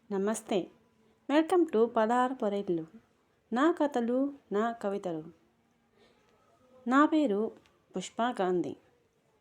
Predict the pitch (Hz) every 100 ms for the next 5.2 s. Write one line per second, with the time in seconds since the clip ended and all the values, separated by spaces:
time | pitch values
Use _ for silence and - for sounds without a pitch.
0 | _ _ - _ _ - _ - 330 339
1 | 330 320 233 220 233 208 220 262 294 269
2 | 247 240 240 247 233 233 302 - _ _
3 | _ _ - 330 370 349 285 240 202 190
4 | 202 226 - _ - 214 220 220 185 180
5 | 165 151